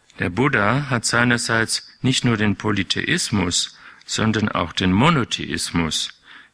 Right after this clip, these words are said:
ja jeden Theismus zurückgewiesen und nicht nur den philosophischen Dualismus,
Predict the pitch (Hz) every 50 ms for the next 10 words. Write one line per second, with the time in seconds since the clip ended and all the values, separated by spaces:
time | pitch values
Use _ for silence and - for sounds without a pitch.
0 | _ - - 95 95 95 95 92 87 104 113 147 160 160 139 113 95 90 82 82
1 | - - - - 90 - - 82 - - - 87 98 95 - - - 90 90 107
2 | - - 104 98 110 123 127 131 - 151 151 202 - _ _ _ _ _ _ _
3 | _ _ _ _ _ _ - _ _ _ _ - - - - - - 104 104 110
4 | 120 127 - - 120 110 101 101 104 98 - - 104 104 98 92 - 101 95 90
5 | - 90 80 90 85 80 - 107 131 165 165 127 92 92 85 - - 95 98 123
6 | 156 - - -